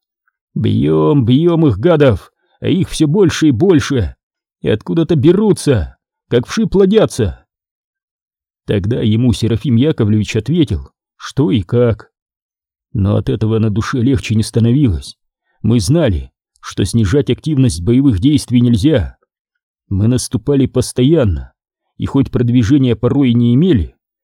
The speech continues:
а в душе всё равно жил наступательный дух. Это нас, естественно, бодрило, и носа мы не вешали, даже когда были неудачи.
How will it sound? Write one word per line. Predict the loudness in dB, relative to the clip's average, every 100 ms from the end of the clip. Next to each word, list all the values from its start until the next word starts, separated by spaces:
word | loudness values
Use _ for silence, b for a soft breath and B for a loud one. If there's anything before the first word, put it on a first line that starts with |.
| _ -6
а | -4
в | -2
душе | -4 -4 -6
всё | -4 -2
равно | 0 2 2
жил | 0 0 0
наступательный | 0 -2 -2 -2 0 2 2
дух. | 0 -2 -4 -12 _ _ _ _ _ _ _
Это | -4 -2 0
нас, | 0 0 -2
естественно, | -4 -4 -6 -4 -2 0
бодрило, | 0 0 0 0 0 -4 -12 _ _ _ _
и | -4 0
носа | 0 0 0
мы | 2
не | 2
вешали, | 2 0 0 -2 -2 -6 _ _ _ _
даже | -4 -2 -2
когда | -2 0 0 0
были | 2 2
неудачи. | 4 2 2 2 0 -4 -10